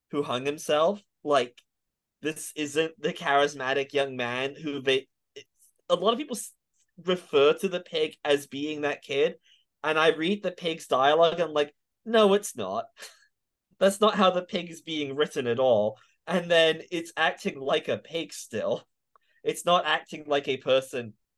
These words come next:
who is in a pig. It is not only acting like a pig, but it, at the end, it makes someone else act like a pig. And I'm just like, if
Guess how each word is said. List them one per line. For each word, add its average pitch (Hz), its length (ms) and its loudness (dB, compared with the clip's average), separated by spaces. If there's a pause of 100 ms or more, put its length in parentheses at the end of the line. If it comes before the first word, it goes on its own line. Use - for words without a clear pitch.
(120)
who 147 120 -4
is 131 240 0
in 147 180 -2
a 110 160 -2
pig. 95 380 -10 (400)
It 151 160 -2
is 143 340 -2 (560)
not 170 240 2
only 180 300 2
acting 147 460 -6
like 127 200 0
a 117 60 -4
pig, 120 380 -8
but 127 180 -2
it, 135 360 -8
at 143 200 2
the 143 140 -8
end, 147 260 2
it 139 160 4
makes 139 260 0
someone 123 400 -2
else 117 380 -2 (100)
act 110 300 -4
like 113 200 -2
a 104 60 -2
pig. 101 420 -6 (520)
And 135 160 2
I'm 135 180 0
just 147 260 -6
like, 139 240 4 (100)
if 156 260 2